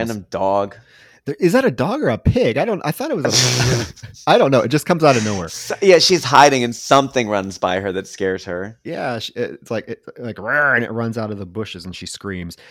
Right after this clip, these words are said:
Speaker 2: But then there's the moment where she fi-, she trips kind of the final time and the killer comes up behind, or comes up to her and, uh, slashes her to death, I guess.
Speaker 1: Yeah,
Speaker 2: And
Speaker 1: he, like,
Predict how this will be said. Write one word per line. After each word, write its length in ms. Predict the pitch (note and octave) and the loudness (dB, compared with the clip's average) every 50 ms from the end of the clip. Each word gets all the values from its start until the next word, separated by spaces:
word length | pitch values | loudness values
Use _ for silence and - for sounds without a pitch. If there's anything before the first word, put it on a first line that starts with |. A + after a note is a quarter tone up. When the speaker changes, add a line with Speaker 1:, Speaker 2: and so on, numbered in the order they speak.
| - - - | -20 -14 -2
Speaker 2:
But 140 | - F#3+ G3 | 2 6 8
then 220 | A3 A#3 A3+ A3 G3 | 8 8 8 8 8
there's 200 | G3+ G3+ G3 F#3+ | 8 8 8 8
the 100 | G#3+ F3+ | 6 4
moment 300 | D#3+ D3 D3 D3+ D#3 D3 | 6 6 6 4 4 4
where 100 | C#3+ C3+ | 2 2
she 140 | - - | 0 -2
fi-, 160 | C3 - C3+ - | -4 -6 -6 -6
she 160 | C3 - C#3+ C3 | -4 -4 -4 -4
trips 500 | - - - C3+ B2+ B2 - - - - _ _ - | -4 -2 0 0 0 0 -2 -6 -14 -16 _ _ -20
kind 240 | - - - A#2+ A#2 | -10 -4 -2 -2 -2
of 60 | G#2+ | -2
the 80 | G#2+ | -4
final 340 | - - A2+ A2 G#2+ G2+ G2+ G2+ | -6 -4 -4 -2 -2 -2 -4 -6
time 400 | - - F#2 F#2 F#2 G2 F#2+ F#2+ | -8 -10 -8 -8 -6 -6 -6 -6
and 100 | F#2+ G2 | -6 -8
the 60 | F#2+ | -10
killer 320 | - - A#2 A2+ A2 G#2+ | -8 -8 -6 -6 -4 -6
comes 280 | G#2 - A2+ G#2 G2 F#2 | -6 -6 -6 -6 -6 -6
up 220 | G2 F#2+ F#2 _ | -6 -8 -8 _
behind, 260 | - F2 - - F2+ - | -12 -12 -12 -12 -12 -10
or 100 | G#2+ G2+ - | -10 -10 -8
comes 280 | - - A2 G#2 F#2+ | -6 -6 -6 -6 -6
up 160 | G#2 - - | -8 -10 -10
to 240 | - - G2+ G2 F#2+ | -12 -10 -8 -8 -6
her 180 | F#2+ F#2+ F#2 - | -6 -8 -10 -10
and, 420 | F#2+ F#2+ F#2 F2+ F2+ F#2 F2+ F2+ - _ _ - - - - - - - _ _ _ _ | -10 -10 -10 -8 -8 -8 -10 -10 -12 _ _ -20 -20 -20 -20 -20 -20 -20 _ _ _ _
uh, 380 | G#2 F#2+ E2 D2+ C#2 A#1+ B1+ - - - _ _ - | -12 -10 -10 -10 -10 -12 -14 -16 -20 -20 _ _ -18
slashes 640 | - - - F2+ E2+ G2+ A2+ - - C#3 C#3+ C3 | -16 -14 -12 -10 -8 -6 -6 -6 -4 -4 -6 -4
her 100 | D3 D3 | -4 -4
to 100 | C#3+ D3+ | -4 -4
death, 380 | C#3+ C#3 C#3+ C#3+ D3 D3 - - | -4 -4 -4 -4 -4 -4 -4 -6
I 80 | C#3+ C#3 | -6 -6
guess. 320 | C#3+ C#3 C#3+ C#3+ C#3+ C#3+ | -4 -4 -4 -4 -4 -2
Speaker 1:
Yeah, 80 | A3 G#3+ | -4 -4
Speaker 2:
And 80 | A#3 | -4
Speaker 1:
he, 220 | G3+ - G3 A#3 C4+ | -6 -4 -2 0 4
like, 320 | C4 A#3+ - - - - | 4 4 2 0 -6 -8